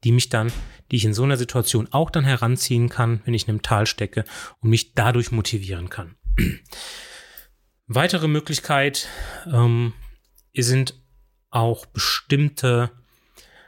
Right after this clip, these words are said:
ähm, Vorstellungen. Also wenn wir in der Visionsarbeit sind, ähm, gehen wir ja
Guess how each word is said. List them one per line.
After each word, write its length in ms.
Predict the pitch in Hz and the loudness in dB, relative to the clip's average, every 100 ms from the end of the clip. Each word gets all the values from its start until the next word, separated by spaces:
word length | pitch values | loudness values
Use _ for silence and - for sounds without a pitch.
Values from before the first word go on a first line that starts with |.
| _ _ - | _ _ -2
ähm, 340 | 110 101 101 - _ _ _ _ - - _ _ _ - | 0 0 -2 -8 _ _ _ _ -20 -20 _ _ _ -6
Vorstellungen. 1080 | - - 147 156 - - 107 101 92 85 78 - _ _ _ _ - - | -4 2 2 2 0 0 2 2 0 -2 -6 -16 _ _ _ _ -20 -6
Also 200 | 101 101 | -2 2
wenn 100 | 107 | 0
wir 80 | 107 | 0
in 60 | |
der 120 | 101 | -2
Visionsarbeit 800 | 101 101 120 156 156 127 131 123 | -2 0 0 0 0 -2 0 0
sind, 360 | - 131 143 - - - - - - _ | 0 0 0 -2 -12 -20 -18 -18 -20 _
ähm, 340 | 110 101 110 - _ - - - 131 - | -2 0 0 -4 _ -18 -18 -14 -14 -2
gehen 200 | 120 120 | 2 2
wir 80 | |
ja 380 | 113 101 98 - | 2 2 -2 -6